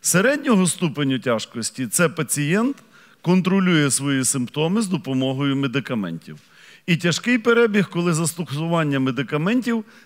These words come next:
не контролює вираженість симптомів. І тому, шановні колеги, коли ми говоримо про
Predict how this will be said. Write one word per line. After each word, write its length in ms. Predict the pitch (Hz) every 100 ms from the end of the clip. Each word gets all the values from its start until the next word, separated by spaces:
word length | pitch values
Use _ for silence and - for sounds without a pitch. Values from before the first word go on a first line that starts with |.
| -
не 360 | 131 175 143 - - _
контролює 800 | - 147 131 147 143 156 160 196 208 -
вираженість 680 | 107 139 147 135 139 135 -
симптомів. 500 | 135 117 98 85 76 - - - -
І 80 | 123
тому, 300 | 208 262 262
шановні 440 | 226 202 170 151
колеги, 420 | 147 147 139 120
коли 280 | 98 160 254
ми 100 | 240
говоримо 640 | 175 196 226 208 175 160
про 320 | 135 190 165